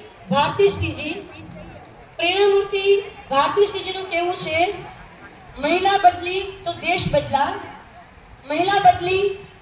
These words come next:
તો પરિવાર પર પરંપરા બદલી. यदि वास्तव में महिला कुछ करना चाहती है तो उसे ही शक्ति संपन्न, तपस्विनी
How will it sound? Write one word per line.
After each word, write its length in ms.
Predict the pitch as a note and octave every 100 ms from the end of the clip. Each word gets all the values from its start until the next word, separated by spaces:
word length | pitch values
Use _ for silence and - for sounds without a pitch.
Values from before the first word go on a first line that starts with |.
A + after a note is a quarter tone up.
| -
તો 80 | F4 F4
પરિવાર 440 | E4+ F#4+ F#4 F#4+
પર 140 | G4+ F4 -
પરંપરા 420 | E4 F4+ F4 F4+
બદલી. 520 | D#4 C#4 C4+ D4+ G4+ - - - - - - E4
यदि 60 |
वास्तव 720 | F4 A4 G#4+ E4+ E4 F#4+ F#4+
में 300 | F#4 D4+ G3+ G3 - - -
महिला 320 | C#4 E4+ F#4+ G4
कुछ 60 |
करना 560 | G4+ G4+ - E4 F#4+ G4+
चाहती 460 | F#4 D#4+ D#4 D#4
है 280 | D4 E4 G#4 G#4+ - - - -
तो 180 | D5+ -
उसे 200 | - F4
ही 300 | E4 - - - - - -
शक्ति 240 | D4 F#4
संपन्न, 600 | - F4 E4+ F4+ F#4+ G4 - - -
तपस्विनी 760 | D#4+ - F#4+ - F#4 F#4+ G#4+